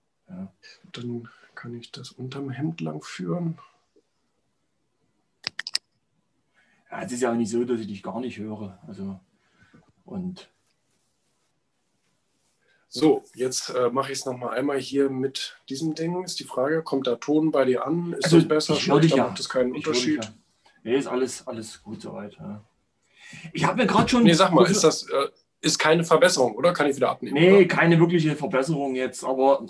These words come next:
Speaker 1: es reicht.
Speaker 2: Nee,
Speaker 1: Also ich
Speaker 2: habe ich auch das Gefühl.
Speaker 1: Ja, ich, ich höre dich ja. Das ist jetzt nicht so leise, dass ich jetzt echt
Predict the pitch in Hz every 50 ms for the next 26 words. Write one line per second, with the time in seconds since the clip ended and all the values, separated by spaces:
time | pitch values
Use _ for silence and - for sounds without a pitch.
0 | - - 117 - - - 123 123 120 117 117 - 120 127 131 127 123 123 117 -
1 | 131 131 135 131 127 123 120 117 110 - - - - - - - - - - _
2 | _ _ _ - 95 98 - - - - - 170 - 147 - 147 156 170 165 160
3 | - 120 117 110 107 107 - 131 - 147 139 - - 127 - - - 147 139 -
4 | - 139 139 165 180 165 156 143 139 143 151 147 156 156 - 143 131 127 135 131
5 | 135 131 123 - - - - 135 131 - -